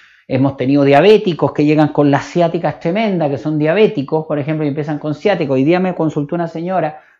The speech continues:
que por, por online que tenía dolor en la pierna y estaba con diabetes, tenía una artritis reumatoide. A veces no son la columna,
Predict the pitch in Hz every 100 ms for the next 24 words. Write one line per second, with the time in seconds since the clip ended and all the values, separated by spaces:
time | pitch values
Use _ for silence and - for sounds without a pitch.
0 | _ 131 131 - 131 131 123 123 135 139
1 | 143 156 175 160 143 135 143 147 139 147
2 | 147 143 143 185 165 143 160 165 - _
3 | 135 117 147 151 143 135 139 180 180 170
4 | 143 143 143 131 151 147 139 143 139 151
5 | 190 165 156 147 160 175 165 160 233 226
6 | 247 247 240 233 277 262 127 104